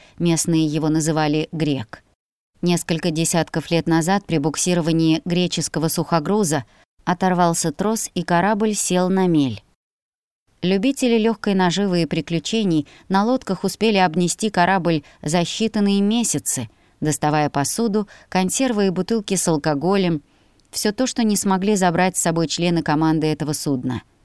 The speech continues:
Когда на верхах выносить стало нечего, за дело взялись дайверы, исследуя нижние палубы и технические помещения. Но вскоре,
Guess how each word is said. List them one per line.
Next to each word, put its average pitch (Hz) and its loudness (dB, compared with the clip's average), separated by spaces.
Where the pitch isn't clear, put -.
Когда 165 0
на 175 2
верхах 165 0
выносить 160 0
стало 151 0
нечего, 151 -2
за 196 0
дело 285 2
взялись 240 0
дайверы, 160 2
исследуя 202 2
нижние 180 0
палубы 202 0
и 170 -2
технические 170 -2
помещения. 143 -4
Но 180 2
вскоре, 196 -2